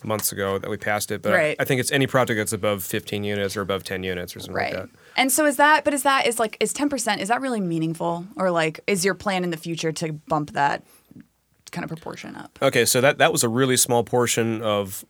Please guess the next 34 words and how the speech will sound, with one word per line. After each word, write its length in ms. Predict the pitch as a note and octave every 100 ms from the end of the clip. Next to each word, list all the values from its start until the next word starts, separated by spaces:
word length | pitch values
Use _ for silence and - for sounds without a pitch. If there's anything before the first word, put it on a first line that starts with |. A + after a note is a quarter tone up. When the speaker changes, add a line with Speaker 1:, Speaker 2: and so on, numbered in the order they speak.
| -
Speaker 1:
one 340 | A#2 A#2 B2
of 120 | A#2
many 220 | A#2 A2+ A2
neighborhood 680 | A2 A2+ A2 G#2 G2+ F#2+ - -
sub-area 460 | - A#2 A2+ G2+
plans. 440 | - G#2 G2+ A2+ A#2+
So 60 |
that, 180 | A#2+ C3
that 120 | C3+
was 160 | C#3+ A2+
mostly 240 | B2+ C3
just 160 | A#2 -
about 160 | A2+ G#2+
getting 180 | A2+ A2
our 60 |
foot 180 | - A#2+
in 80 | G#2
the 60 |
door 240 | G#2 G#2+ G2+
and, 180 | F#2+ F#3+
and 180 | E2+ -
Speaker 2:
Mm-hmm. 80 | -
Speaker 1:
talking 360 | - A#2 - A2+
about 200 | G#2+ F#2
that 100 | F2+
concept. 480 | - F#2 G2+ B2 D#3+ - - - - _ -
Um, 300 | G2+ G2 G2 - _
any 220 | D3 E3
kind 200 | D#3+ C#3+
of, 220 | B2+ G#2+ -
of 320 | A#2 G2+ G#2 _
visiting 500 | A2+ B2 B2 A#2 A#2
inclusionary 580 | A#2+ A2 B2 G#2 G#2 G#2
zoning, 420 | G2+ G#2 G#2+ A2+